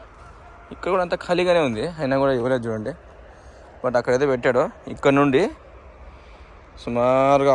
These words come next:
అక్కడి వరకు ఉండేది. ఎంత ల్యాండ్ ఉండేదంటే, ఇప్పుడు ఇచ్చిండేది ఇక్కడ నుంచి ఆటుకుంది అంతే, ఇంతే ఉంది. దీని ప్రకారం మీరు ఎస్టిమేట్ చేసుకోవచ్చు.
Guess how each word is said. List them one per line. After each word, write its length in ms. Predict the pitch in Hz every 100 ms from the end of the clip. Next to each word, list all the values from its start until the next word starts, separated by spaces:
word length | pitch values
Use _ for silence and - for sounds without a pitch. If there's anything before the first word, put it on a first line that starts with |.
| 120
అక్కడి 260 | - 147 127
వరకు 180 | 127 139
ఉండేది. 260 | 131 117 117 202 - 92
ఎంత 240 | 101 139 185 170
ల్యాండ్ 180 | 160 147
ఉండేదంటే, 420 | 139 127 117 127 233 - - - - - - 160
ఇప్పుడు 180 | 151 160
ఇచ్చిండేది 440 | 165 180 160 160 226 - - - 127
ఇక్కడ 200 | 151 147
నుంచి 180 | 147 160 -
ఆటుకుంది 320 | 135 127 131 127
అంతే, 180 | 117 151 - -
ఇంతే 180 | 120 127 135
ఉంది. 180 | 110 143 - - - - - -
దీని 140 | 123 120
ప్రకారం 260 | 123 135 135
మీరు 120 | 120
ఎస్టిమేట్ 260 | - 139 123
చేసుకోవచ్చు. 400 | 117 117 104 120